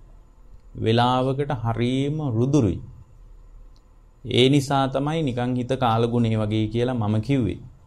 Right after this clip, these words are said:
හිටි ගමන් කිසිම දෙයක් නිසා චලනය වෙන්නේ නැහැ.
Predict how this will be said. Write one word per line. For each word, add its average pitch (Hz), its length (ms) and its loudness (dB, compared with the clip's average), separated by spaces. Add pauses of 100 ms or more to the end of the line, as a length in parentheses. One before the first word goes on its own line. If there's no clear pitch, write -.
(1000)
හිටි 143 300 0
ගමන් 151 320 2 (160)
කිසිම 143 600 -2
දෙයක් 123 360 0
නිසා 123 360 -2
චලනය 117 440 0
වෙන්නේ 143 320 0
නැහැ. - 140 -8